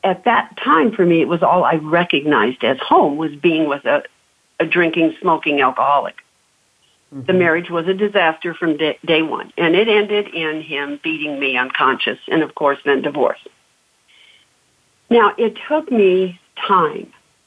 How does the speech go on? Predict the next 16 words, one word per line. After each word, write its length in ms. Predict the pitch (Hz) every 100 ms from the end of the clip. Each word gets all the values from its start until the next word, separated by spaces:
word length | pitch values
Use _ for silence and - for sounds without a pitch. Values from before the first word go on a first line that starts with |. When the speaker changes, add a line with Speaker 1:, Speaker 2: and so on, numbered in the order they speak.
| _ _ _ -
Speaker 1:
um, 240 | 175 - _ _ _ - -
you 180 | 220
know, 280 | 202 190 175 - _ _ _ _ -
about 420 | 208 - - 175
five 240 | 151 147
years 320 | 147 135 131
really, 300 | 127 117 85 -
to 240 | 196 185 - _ _ _ _
literally 760 | 196 214 349 392 302 220 202 190 -
find 380 | 226 202 226 233
a 80 | 214
life 440 | 196 180 160 147 - -
of 120 | -
peace 240 | 185 165 -
and 140 | 147
joy. 260 | 143 135 76